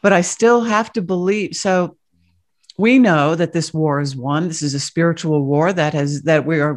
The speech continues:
we are participating in the physical manifestation of,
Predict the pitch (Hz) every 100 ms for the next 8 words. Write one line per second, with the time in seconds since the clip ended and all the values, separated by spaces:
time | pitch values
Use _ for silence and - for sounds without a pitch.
0 | - 156 156 143 143 - 165 156 170 185
1 | 196 165 165 156 151 147 220 214 220 202
2 | 175 185 180 180 - 156 170 151 156 147
3 | 139 127 127